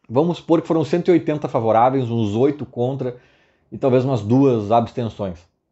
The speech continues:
Foi meio que isso. Então foi uma lavada pra aprovação. Até aí tudo bem, né? Ah, então foi aprovado, os três nomes entrarão na Caçada da Fama.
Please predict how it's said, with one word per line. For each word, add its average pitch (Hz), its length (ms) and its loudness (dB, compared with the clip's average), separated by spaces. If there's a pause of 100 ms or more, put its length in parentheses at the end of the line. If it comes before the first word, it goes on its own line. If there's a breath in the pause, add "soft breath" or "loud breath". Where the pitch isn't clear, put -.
(160)
Foi 123 100 -4
meio 120 160 0
que 131 120 -2
isso. - 280 -4 (880)
Então 110 120 -4
foi 120 140 0
uma 123 320 0 (320)
lavada 120 640 2 (480 soft breath)
pra 117 180 6
aprovação. 120 680 -2 (880)
Até 220 320 2
aí 208 100 6
tudo 208 180 -2
bem, 226 400 0
né? 135 320 -6 (140)
Ah, 110 340 -2
então 117 300 0
foi 117 140 0
aprovado, 143 560 0 (100)
os 107 160 -14
três 110 260 -6
nomes 107 240 -6
entrarão 113 300 -4
na 113 120 -4
Caçada 117 300 -2
da 147 80 -2
Fama. 143 400 -4